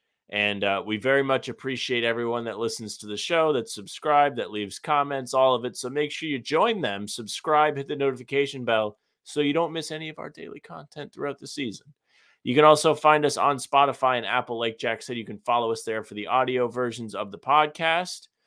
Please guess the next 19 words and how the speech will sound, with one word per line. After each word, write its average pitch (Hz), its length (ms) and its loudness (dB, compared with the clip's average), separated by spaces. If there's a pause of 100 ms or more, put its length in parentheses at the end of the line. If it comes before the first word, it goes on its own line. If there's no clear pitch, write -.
(320)
Good 127 140 0
luck 123 240 2
listening 113 340 -4
to 98 80 -14
the 107 80 -12
jerseys. 95 720 -12 (100)
Uh, 95 320 -4 (600)
leave 113 200 0
a 110 60 -2
nice 101 240 -4
review, 92 340 -14
though. - 180 -20 (800)
Playback 165 680 8 (540)
tomorrow, 135 720 6
opening 170 420 0
night, 127 360 2
we'll 123 140 0
be 151 180 0
there 85 360 -4